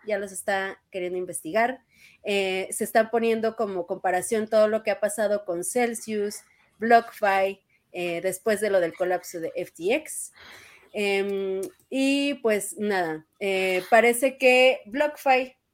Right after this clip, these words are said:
eh, después de pagar una multota de cien millones de dólares, los, le permitieron continuar, eh, con este tipo de, de dinámicas, y ya sabemos a dónde fue a parar, ahorita lo vamos a comentar. Y pues eso es la noticia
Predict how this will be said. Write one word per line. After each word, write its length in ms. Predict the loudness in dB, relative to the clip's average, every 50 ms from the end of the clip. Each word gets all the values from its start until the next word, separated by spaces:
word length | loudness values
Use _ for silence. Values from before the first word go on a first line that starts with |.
| _ _
eh, 220 | -12 -8 -8 -6 -2
después 460 | -2 -4 -4 -4 -6 -6 -6 -4 -2
de 400 | -2 0 2 2 0 0 -2 -2
pagar 220 | -2 0 2 2 0
una 140 | 0 -2
multota 520 | -2 -4 -4 -6 -2 -4 -4 0 0 0 0
de 80 | 0
cien 220 | -2 -4 -6 -4 -4
millones 260 | -2 -4 -4 -4 -4
de 120 | -4 0
dólares, 380 | 0 2 2 2 2 0 -2 -4
los, 220 | -6 -8 -8 -8 -10 -8
le 160 | -6 -6 -4
permitieron 680 | -2 -2 -2 -2 -4 -4 0 0 2 2 2 -2 -4
continuar, 640 | -6 -8 -10 -8 -6 -4 -2 -2 -2 -4 -6 -8 _ _ _ -14
eh, 200 | -10 -10 -10 -8
con 180 | -8 -6 -6 -6
este 180 | -8 -8 -12
tipo 300 | _ -18 -14 -8 -6 -6
de, 180 | -4 -6 -8 -6 -6
de 100 | -6 -4
dinámicas, 800 | -2 -2 -2 0 -2 -2 -2 -4 -6 -4 -2 -2 -2 -2 -4 -6
y 60 | -6
ya 100 | -6 -6
sabemos 540 | -6 -6 -6 -4 -4 -4 -4 -6 -8 -10 _ _ _ -20 -20 -20 -20 -8 0
a 80 | 2 2
dónde 260 | 2 4 4 2 2
fue 140 | 2 -2 -2
a 40 |
parar, 300 | 0 2 2 4 4 4
ahorita 300 | 4 2 0 -2 -4 -4
lo 60 | -4 -4
vamos 260 | -4 -6 -8 -10 -10
a 20 |
comentar. 480 | -12 -10 -8 -6 -2 0 0 0 -2 -4 _ _ _ _ -20 -20 _ _ -20 _ _ _ _ -4
Y 480 | -2 0 0 2 2 2 2 2 0 0 0
pues 240 | 0 0 0 0 -2
eso 300 | -2 -2 -2 0 2 2
es 200 | 2 2 0 0
la 140 | 2 2 2
noticia 760 | 2 0 -4 -4 -6 -8 -6 -6 -4 0 0 2 2 0 -2